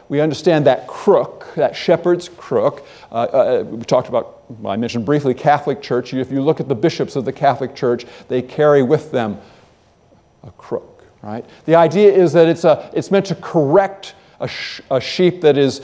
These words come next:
on the wrong path. You're able to bring that crook out and, and put the, uh, uh, the crooked part of it around the sheep's neck or leg or whatever and draw them back from the edge or from the wrong path,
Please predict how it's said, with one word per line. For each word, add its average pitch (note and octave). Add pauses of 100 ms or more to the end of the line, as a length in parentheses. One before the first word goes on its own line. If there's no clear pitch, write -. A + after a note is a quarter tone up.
(140)
on C#3+
the C3+
wrong C#3
path. A2+
You're B2+
able C3+
to B2+ (280)
bring D3+
that C#3
crook E3
out C#3+
and, B2 (160)
and B2
put D#3
the, C3
uh, A2+ (260)
uh, G#2+ (120)
the B2+
crooked C3
part F#2+
of G2
it B2
around D#3+
the D3
sheep's -
neck D3 (140)
or C3
leg D#3+
or D3
whatever D3+
and C#3+
draw D3+
them D#3+
back D#3
from C#3+
the D3
edge C#3
or A2
from C#3
the B2+
wrong C3+
path, B2+